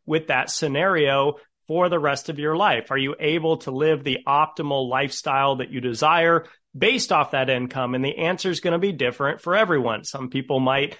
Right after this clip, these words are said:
be making an abundance of income and say, "Frankly, I could live on less than what I currently make." Others would say,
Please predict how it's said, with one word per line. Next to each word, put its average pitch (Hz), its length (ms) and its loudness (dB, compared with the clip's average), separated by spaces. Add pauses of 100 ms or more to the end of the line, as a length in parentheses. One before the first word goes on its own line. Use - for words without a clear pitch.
(300)
be 156 100 4
making 156 380 0
an 175 80 2
abundance 190 480 2
of 147 140 -2
income 131 420 -2
and 120 140 -6
say, 135 180 -4
"Frankly, 151 420 0
I 151 120 2
could 143 180 -4
live 151 180 2
on 156 200 4
less 180 340 0
than 131 180 -6
what 123 120 -2
I 127 80 0
currently 127 400 -4
make." 117 320 -2 (100)
Others 190 380 2
would 147 140 -6
say, 156 360 2